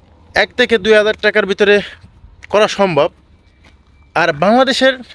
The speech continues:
যেই, আহ, এজেন্সিগুলো আছে, যে দালাল চক্রগুলো আছে, মানুষদেরকে চোদ্দ হাজার, পনেরো হাজার ইউরো নিচ্ছে। এটা জেনে গেছে। এবং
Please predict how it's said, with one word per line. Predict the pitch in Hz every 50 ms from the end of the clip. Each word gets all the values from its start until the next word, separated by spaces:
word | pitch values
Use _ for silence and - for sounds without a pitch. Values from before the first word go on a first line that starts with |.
| - _ - - - - 160 160 147
যেই, | - 196 208 220 226 214 214 196 - _ _ _ _ _ - _ _ _ _
আহ, | 147 160
এজেন্সিগুলো | 156 151 165 190 226 233 220 - 247 196 185 180 175
আছে, | 170 160 147 - 165 156 165
যে | 160 143 160 156
দালাল | 131 147 147 160 190 208 214
চক্রগুলো | - - 208 - 220 220 196 160 156 151
আছে, | 139 135 139 - 190 226 233 - _ _ - - _ _ - - _ _
মানুষদেরকে | 139 143 151 170 190 185 165 190 196 190 - 226 220 220 208 - - - - _ _ _ _ _ - - _ _ _ _ _ -
চোদ্দ | 233 233 208 196 233
হাজার, | 196 208 196 208 214 208 208 - _ _
পনেরো | 214 233 254 247 220
হাজার | 180 190 185 180 190 180
ইউরো | 175 185 190 185 202 233 247 - - - - _ - - - - -
নিচ্ছে। | 160 160 151 - - - 139 110 - - _ - - - _ _ _ _ - - _ _ _ _ - - - - - - - _ _ - - - -
এটা | - 147 - 185 170
জেনে | 147 160 170 185 180
গেছে। | 175 - - 165 160
এবং | 160 156 170 175